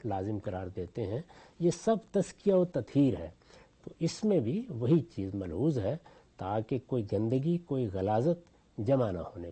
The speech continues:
پائے۔ اس کے لیے اللہ تعالیٰ نے ختنے کی سنت جاری کر دی، اور سیدنا ابراہیم علیہ السلام کے بارے میں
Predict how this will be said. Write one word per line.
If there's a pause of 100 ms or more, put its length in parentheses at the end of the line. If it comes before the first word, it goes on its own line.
پائے۔ (400)
اس
کے
لیے
اللہ
تعالیٰ
نے (720)
ختنے
کی
سنت
جاری
کر
دی، (460)
اور (120)
سیدنا
ابراہیم
علیہ
السلام
کے
بارے
میں